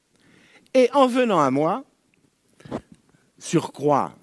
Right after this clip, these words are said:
évidemment, de, de chance, il vient tellement souvent à moi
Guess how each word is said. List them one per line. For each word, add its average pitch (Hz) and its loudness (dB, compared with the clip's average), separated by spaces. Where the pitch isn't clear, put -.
évidemment, 82 -14
de, 90 -10
de 123 -2
chance, 220 -4
il 247 4
vient 247 2
tellement 294 2
souvent 214 0
à 196 4
moi 311 0